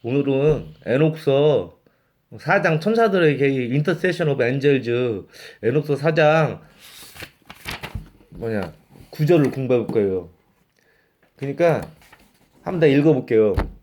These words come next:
"그러자 거룩하고 위대하신 지존자께서 친히 우리엘을 라멕의 아들 노아에게 보내며 말씀하셨다.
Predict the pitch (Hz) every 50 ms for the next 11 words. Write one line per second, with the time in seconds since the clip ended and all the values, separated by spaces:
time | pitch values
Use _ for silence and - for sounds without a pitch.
0 | _ _ _ _ _ _ _ _ _ _ _ _ - - - - _ _ _ _
1 | _ _ _ _ - 143 143 156 160 151 165 165 156 120 - - 143 147 160 160
2 | 160 156 147 147 131 131 127 147 151 151 151 156 147 131 - - 143 135 160 160
3 | 160 151 156 143 147 - 143 131 127 139 131 120 101 85 80 - - _ _ _
4 | _ _ - - 202 196 202 202 185 143 127 127 139 156 165 156 151 151 156 147
5 | 120 120 123 135 143 156 156 156 156 143 156 143 131 127 127 131 147 135 110 92
6 | 80 - _ _ _ _ _ _ _ _ _ - 120 127 151 160 160 156 151 147
7 | 139 135 151 139 143 - - 139 151 143 143 147 147 135 110 117 117 117 - 135
8 | 127 117 117 113 - - 113 101 92 85 78 - _